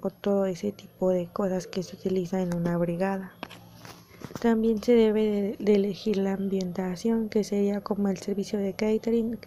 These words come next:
elección de menú, em,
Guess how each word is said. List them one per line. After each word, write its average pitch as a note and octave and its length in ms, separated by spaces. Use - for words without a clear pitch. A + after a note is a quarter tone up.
elección G#3 500
de G3+ 120
menú, G3+ 440
em, G#3 560